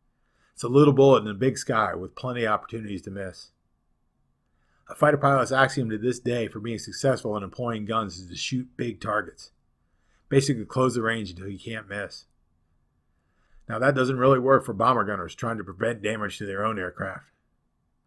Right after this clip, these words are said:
A couple of things the heavy bombers did have going for them was a high rate and a high volume of fire.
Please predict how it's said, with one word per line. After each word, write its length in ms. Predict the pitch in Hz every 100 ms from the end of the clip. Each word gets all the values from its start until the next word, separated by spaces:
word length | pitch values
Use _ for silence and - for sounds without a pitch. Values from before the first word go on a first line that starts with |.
| _
A 40 | -
couple 200 | 170 156
of 60 |
things 180 | 160 143
the 140 | 135
heavy 180 | 127 151
bombers 340 | 131 131 123 95
did 220 | 147 147
have 220 | 127 98
going 200 | 104 104
for 140 | 98
them 160 | 107 104
was 100 | 95
a 60 | 92
high 240 | - 131
rate 400 | 123 117 127 131
and 80 | 104
a 40 |
high 280 | - 120 120
volume 420 | 101 120 113 95
of 120 | 92
fire. 440 | - 107 98 -